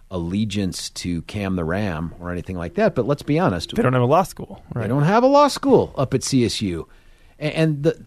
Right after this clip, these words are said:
Speaker 1: and I get it. Look, there's always this interstate rivalry that goes on, and it's healthy and it's appropriate and all that other stuff. But at the end of the day, we all have one thing in common.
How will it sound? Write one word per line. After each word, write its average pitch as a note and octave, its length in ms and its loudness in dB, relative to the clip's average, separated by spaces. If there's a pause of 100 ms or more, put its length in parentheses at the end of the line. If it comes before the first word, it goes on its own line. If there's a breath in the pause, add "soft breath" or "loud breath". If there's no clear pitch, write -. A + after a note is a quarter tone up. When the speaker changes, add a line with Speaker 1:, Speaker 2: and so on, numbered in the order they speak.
Speaker 1:
and E3 140 0
I E3+ 80 -2
get D#3 220 4
it. - 120 -8
Look, C3 220 0
there's A2+ 180 -2
always A#2+ 380 0
this A2+ 180 -4
interstate G#2+ 460 -6
rivalry F#2 500 -4
that F2 160 -8
goes E2+ 240 -6
on, B2 260 0
and F2+ 120 -4
it's E2 140 -10
healthy C3 500 -6
and F2+ 100 -4
it's - 120 -12
appropriate A#2 640 -4
and F#2+ 100 -8
all F#2+ 160 -4
that F2 160 -6
other E2+ 200 -6
stuff. - 280 -12
But G#2 100 -6
at F#2 100 -8
the G#2+ 80 -6
end G#2 100 -4
of F#2+ 60 -6
the F2 60 -10
day, F#2 120 -6
we E2+ 140 -6
all E2 180 -4
have F2+ 180 -10
one D#2+ 200 -8
thing E2 180 -12
in D#2 100 -10
common. C3+ 460 -4